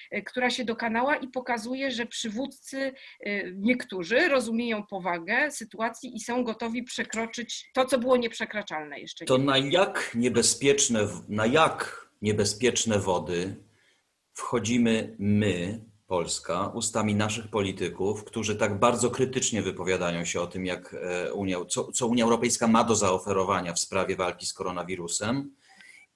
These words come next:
Speaker 2: I tworzymy ten obraz, no, no my, my jesteśmy najlepsi, e, cała Europa właściwie bierze przykład, przykład z nas. To jest realne zagrożenie, które może dotyczyć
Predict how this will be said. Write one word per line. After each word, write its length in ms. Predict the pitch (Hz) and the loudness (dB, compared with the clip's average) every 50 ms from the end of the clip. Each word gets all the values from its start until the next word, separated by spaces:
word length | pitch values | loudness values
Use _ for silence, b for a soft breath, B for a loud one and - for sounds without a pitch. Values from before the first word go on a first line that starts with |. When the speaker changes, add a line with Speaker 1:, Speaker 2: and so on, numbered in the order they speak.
| _ _ _ - | _ _ _ 0
Speaker 2:
I 460 | 120 123 123 123 123 117 - - - _ - | 2 4 6 6 4 2 0 -4 -12 _ -10
tworzymy 520 | - - 127 123 113 101 123 127 127 117 | -4 0 2 2 4 4 4 4 4 4
ten 200 | 120 120 113 110 | 4 4 4 4
obraz, 580 | - 113 113 - 110 110 - - - - - - | 4 2 2 4 4 4 4 2 2 0 -4 -4
no, 140 | 110 123 120 | -2 0 2
no 120 | 120 120 | 4 4
my, 200 | 117 123 123 117 | 4 4 4 4
my 120 | 123 131 123 | 4 4 2
jesteśmy 360 | 113 110 - 117 107 117 107 | 2 0 -2 -2 -2 0 2
najlepsi, 800 | 104 98 98 113 117 113 - - - - 110 104 104 104 - - - 98 98 95 95 95 95 92 95 90 | 2 2 2 2 2 2 0 -2 -2 0 0 0 0 0 -2 -2 -2 -2 0 2 2 4 4 2 2 0
e, 40 | - | 0
cała 200 | - - 113 101 | 0 0 0 2
Europa 320 | 95 101 107 107 110 117 110 | 4 4 4 4 4 2 2
właściwie 600 | 107 113 135 127 - - - - 156 135 123 104 | 4 4 4 6 6 4 2 2 4 4 4 4
bierze 280 | 113 113 101 113 107 | 4 2 2 2 0
przykład, 540 | 107 - - 123 - - 110 107 107 - b b b b b b b b b _ _ | 0 0 -2 -2 -2 0 -2 -2 -2 -4 b b b b b b b b b _ _
przykład 460 | - - 135 - - 113 107 107 - - | -2 -2 -2 0 2 2 0 0 -2 -6
z 140 | 107 101 - | -6 -4 -2
nas. 220 | 98 92 - - | 0 0 0 0
To 80 | - 120 | 0 0
jest 200 | 123 120 - 123 | 0 0 2 2
realne 420 | 123 - - 131 131 127 135 131 | 2 4 4 4 4 6 4 4
zagrożenie, 540 | 123 135 117 110 120 117 107 120 117 123 120 120 | 2 2 2 2 2 2 2 2 0 0 -2 -2
które 180 | - 120 117 | -2 0 2
może 220 | 113 113 110 117 113 | 2 2 2 0 0
dotyczyć 800 | 113 110 110 123 120 - 120 117 - - - - - - - | -2 -2 -2 -4 -4 -4 -4 -4 -4 -4 -4 -4 -6 -8 -12